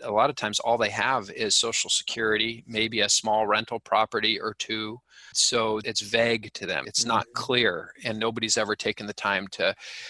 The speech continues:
Speaker 1: actually construct the plan to show them how it's gonna work year by year as they're transitioning through retirement. So there's certainly nothing wrong with it, but I would just say that I wrote a book a couple of years ago called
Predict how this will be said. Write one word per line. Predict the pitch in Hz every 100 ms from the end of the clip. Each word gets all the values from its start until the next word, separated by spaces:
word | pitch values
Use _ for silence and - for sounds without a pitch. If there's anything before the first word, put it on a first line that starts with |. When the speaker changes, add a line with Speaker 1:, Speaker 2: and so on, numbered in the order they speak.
| -
Speaker 1:
actually | 113 - 98
construct | - 104 - 123 113 -
the |
plan | 101 - 120 117 104
to |
show | - - - 113 113
them | 98
how | 95 117 120
it's | 113 -
gonna | 117 90
work | 95 117 95 -
year | 104 110
by | 104
year | 95 104 113
as | 95
they're | -
transitioning | 78 - 107 101 - 104 101
through | -
retirement. | 92 85 117 110 -
So | 123
there's | 120 - - - -
certainly | 240 233 165
nothing | 147 151 127
wrong | 120 151
with | 147 110
it, | 104
but | -
I | 120
would | 156 139
just | 123 -
say | 117 110 107 101 _ _ _ _
that | 120 - -
I | 131
wrote | 143 123
a |
book | 107 123 -
a |
couple | - 117
of | 110
years | 107 104
ago | 107 104
called | 104 - 104 101